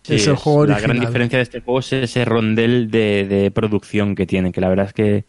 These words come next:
Speaker 1: es curioso, la primera vez que lo ves es una cosa muy llamativa y, y funciona muy bien. El rondel va, va, es un rondel que va,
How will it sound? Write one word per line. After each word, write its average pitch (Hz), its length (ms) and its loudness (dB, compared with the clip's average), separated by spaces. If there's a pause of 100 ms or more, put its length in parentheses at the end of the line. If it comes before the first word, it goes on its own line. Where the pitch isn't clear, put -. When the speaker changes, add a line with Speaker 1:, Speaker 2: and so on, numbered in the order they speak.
Speaker 1:
es 107 140 -2
curioso, 113 360 0
la 127 80 0
primera 104 360 0
vez 107 140 -2
que - 80 -6
lo 101 120 2
ves 123 180 0
es 120 100 -4
una 104 500 -4
cosa - 220 -8
muy 101 160 0
llamativa 104 480 0 (380)
y, 143 100 2
y 165 200 2
funciona 139 360 0
muy 117 140 2
bien. 139 380 -2
El 104 140 -2
rondel 110 380 0
va, 107 80 0
va, 107 200 0
es 104 60 -6
un 117 140 0
rondel 113 300 0
que 110 100 -2
va, 110 560 -2